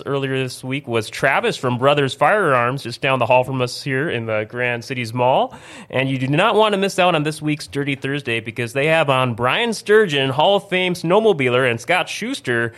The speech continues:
So make sure to give this episode a listen. And if you want to help support G F B S, please leave us a five-star review on Google or hit that donate link on top of the G F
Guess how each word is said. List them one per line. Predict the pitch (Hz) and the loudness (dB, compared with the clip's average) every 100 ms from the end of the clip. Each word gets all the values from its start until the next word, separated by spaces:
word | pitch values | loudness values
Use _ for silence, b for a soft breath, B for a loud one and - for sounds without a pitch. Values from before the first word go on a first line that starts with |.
| B B | B B
So | 127 | -6
make | 151 214 | -4 -4
sure | - | -4
to | 208 | -2
give | 175 175 | -2 0
this | 180 147 | 0 2
episode | 170 160 170 165 | 0 0 0 2
a | 156 | 2
listen. | 165 170 214 240 | 2 0 -4 -4
And | 202 - 131 | -6 -2 -2
if | 131 | 0
you | 170 | 0
want | 160 | 2
to | |
help | 165 170 | 0 -4
support | 151 170 175 | -4 -2 -2
G | 156 160 | -4 -2
F | 165 165 | -2 -4
B | 151 | -4
S, | 180 190 | -4 -4
please | - 165 170 | -12 -10 -8
leave | 147 | -6
us | 160 160 | -4 -4
a | 107 | -6
five-star | 131 139 147 - 151 | -2 0 0 0 0
review | 139 143 147 | 0 -2 0
on | 135 | -2
Google | 127 151 185 | -2 -2 -2
or | 202 123 127 | 0 0 0
hit | 202 - | -2 -2
that | 220 196 | 0 0
donate | 147 220 240 151 123 | 0 2 0 -2 -2
link | 127 135 - | -2 -2 0
on | 120 120 | 0 0
top | - 170 190 | 0 0 0
of | 135 | -4
the | 120 | -6
G | 113 147 156 | -8 -2 -2
F | 151 | -2